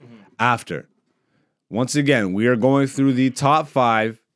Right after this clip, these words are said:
Speaker 2: movies, T V shows, games, and, um, music albums,
Speaker 1: Yeah,
Speaker 2: I
Speaker 1: albums.
Speaker 2: guess,
Speaker 1: Mm-hmm.
Speaker 2: of twenty twenty-two based on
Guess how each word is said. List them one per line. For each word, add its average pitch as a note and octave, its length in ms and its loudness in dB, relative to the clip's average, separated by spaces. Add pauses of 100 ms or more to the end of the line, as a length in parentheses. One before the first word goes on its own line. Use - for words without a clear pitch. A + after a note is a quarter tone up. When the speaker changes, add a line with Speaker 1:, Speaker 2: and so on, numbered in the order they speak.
(440)
Speaker 2:
movies, D3 680 0
T B2+ 220 -2
V C#3+ 120 0
shows, C3+ 560 0
games, A#2+ 720 -2 (560)
and, B2 600 -2 (680)
um, G2+ 640 -4 (220)
music B2+ 520 -4
albums, D3+ 420 -2
Speaker 1:
Yeah, F2+ 160 -12
Speaker 2:
I - 20 -16
Speaker 1:
albums. G#2+ 220 -4
Speaker 2:
guess, C#3+ 360 -4 (100)
Speaker 1:
Mm-hmm. G#2 160 -16 (140)
Speaker 2:
of A#2 320 0
twenty C3 260 0
twenty-two B2+ 640 -4 (400)
based D3+ 380 2
on B2 500 0